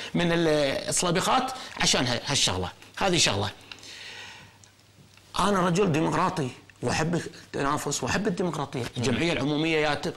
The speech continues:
Speaker 1: جابتك، والجمعية العمومية أطرحت الثقة فيك وشالتك. ليش ما وخرت؟ ليش ما وخرت؟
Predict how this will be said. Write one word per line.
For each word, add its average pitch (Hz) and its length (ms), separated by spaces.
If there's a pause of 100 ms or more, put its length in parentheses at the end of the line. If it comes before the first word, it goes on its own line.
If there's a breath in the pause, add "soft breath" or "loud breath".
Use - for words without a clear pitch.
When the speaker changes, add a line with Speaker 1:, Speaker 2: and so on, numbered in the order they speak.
(140)
Speaker 1:
جابتك، 156 500 (320 loud breath)
والجمعية 123 640
العمومية 120 720
أطرحت 139 440
الثقة 202 340
فيك - 400 (420)
وشالتك. - 680 (340)
ليش - 180
ما - 60
وخرت؟ - 460 (1500 loud breath)
ليش 247 200
ما 247 100
وخرت؟ 180 280